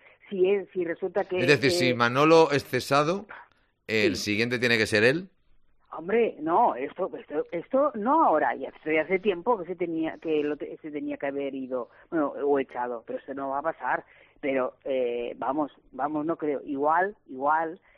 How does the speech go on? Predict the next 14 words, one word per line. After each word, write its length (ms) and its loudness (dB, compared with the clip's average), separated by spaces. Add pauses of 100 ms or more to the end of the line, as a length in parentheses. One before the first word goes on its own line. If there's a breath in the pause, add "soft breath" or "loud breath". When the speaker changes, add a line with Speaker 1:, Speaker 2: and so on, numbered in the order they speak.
(220 soft breath)
Speaker 1:
como 320 -4
ha 120 -6
pasado 360 -6
alguna 400 -6
vez, 260 -2 (320 soft breath)
que 120 -8
se 100 -12
echó 380 -4
al 160 -4
entrenador 580 -4
y 100 -6
al 120 0
director 360 -4
deportivo 640 -6